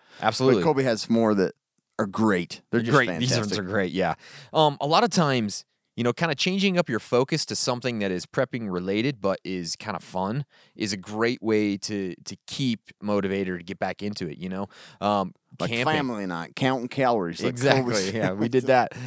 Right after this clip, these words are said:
Speaker 1: I don't know why that one keeps coming back up, but we did do that one night. Uh, the kids had fun. I don't care what anyone says. They, they loved it.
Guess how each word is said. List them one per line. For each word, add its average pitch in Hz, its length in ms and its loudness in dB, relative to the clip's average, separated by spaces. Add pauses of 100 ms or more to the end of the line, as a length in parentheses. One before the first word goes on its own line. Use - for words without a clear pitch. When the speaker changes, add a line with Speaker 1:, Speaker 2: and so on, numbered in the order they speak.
(240)
Speaker 1:
I - 60 -6
don't 120 100 -2
know 104 60 2
why 104 260 6
that 101 100 4
one 95 140 -4
keeps 101 180 -6
coming 95 220 -2
back 92 200 2
up, 101 180 2
but 95 180 2 (280)
we 127 120 2
did 143 240 4
do 143 160 8
that 104 180 6
one 98 200 2
night. 85 360 -4
Uh, 71 60 -4
the 123 120 2
kids - 280 2
had 370 160 -2
fun. 143 320 4
I 117 80 2
don't 170 140 2
care 185 120 4
what 170 120 8
anyone 156 260 6
says. 101 240 2
They, 147 200 4
they 120 200 4
loved 156 300 8
it. - 160 -10